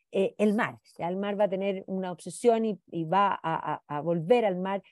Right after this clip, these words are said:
constantemente. Aquí, por ejemplo, en este dibujo vemos cómo va dibujando, pero ya entró con la acuarela, pero no lo completó. Esto a mí me da un poco la impresión, lo que vemos, por ejemplo, en el caso de Miguel Ángel Buonarroti,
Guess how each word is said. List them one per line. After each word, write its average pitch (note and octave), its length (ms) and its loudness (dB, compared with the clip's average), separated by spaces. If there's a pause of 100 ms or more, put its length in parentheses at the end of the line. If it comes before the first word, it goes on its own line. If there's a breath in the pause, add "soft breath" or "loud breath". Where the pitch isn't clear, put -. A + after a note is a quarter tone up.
constantemente. D3+ 680 -4
Aquí, G3+ 180 -2
por A#3+ 120 8
ejemplo, A3+ 340 2
en G#3+ 80 -2
este G#3 320 0 (240 soft breath)
dibujo A3+ 460 6
vemos A3+ 240 2
cómo G#3 180 0
va G#3+ 160 6
dibujando, A3+ 480 0
pero G#3+ 140 4
ya A3+ 100 4
entró A#3 220 2
con B3+ 120 2
la A#3+ 80 2
acuarela, A3+ 520 4
pero G3+ 140 -4
no G#3+ 120 -4
lo A#3 100 -2
completó. G3+ 640 4 (220 loud breath)
Esto E4+ 200 0
a - 40 2
mí D#4 140 2
me C#4+ 100 2
da C4 180 6
un C#4+ 160 0
poco C4 240 2
la C#4 100 2
impresión, A#3+ 720 -2 (260 loud breath)
lo G#3 160 6
que G#3+ 100 8
vemos, A#3+ 260 6
por G#3 160 2
ejemplo, C4+ 480 0
en F#3+ 120 -2
el F3 80 -6
caso A#3 420 4
de F#3+ 140 0
Miguel F3+ 240 0
Ángel G3 260 -2
Buonarroti, A3 640 2